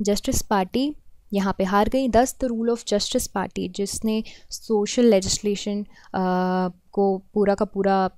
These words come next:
चेंज किया था साउथ में, वो that came to end।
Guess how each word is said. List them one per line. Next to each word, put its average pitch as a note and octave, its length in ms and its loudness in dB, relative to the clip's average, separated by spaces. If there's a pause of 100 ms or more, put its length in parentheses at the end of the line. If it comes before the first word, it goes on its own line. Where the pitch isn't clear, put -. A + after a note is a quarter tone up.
(120)
चेंज A3 260 2
किया G3 160 4
था F#3+ 200 4 (240)
साउथ G3+ 360 -2
में, F#3+ 160 -2 (440)
वो G3 300 -2
that F#3+ 280 0
came G3 280 -2
to A3 120 -4
end। G#3+ 200 -2